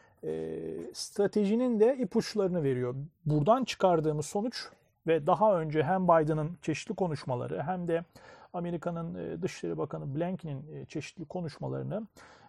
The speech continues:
e, toparlarsak ortaya şöyle bir sonuç çıkıyor. Bir, Amerika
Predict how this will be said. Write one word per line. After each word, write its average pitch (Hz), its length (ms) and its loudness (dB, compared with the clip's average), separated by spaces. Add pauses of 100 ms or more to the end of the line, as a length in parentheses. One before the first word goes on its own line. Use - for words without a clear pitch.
(120)
e, - 40 -10 (480)
toparlarsak 196 800 4
ortaya 180 380 2
şöyle 220 340 8
bir 226 100 2
sonuç 180 380 0
çıkıyor. 123 400 -6
Bir, 233 400 2 (220)
Amerika 208 500 2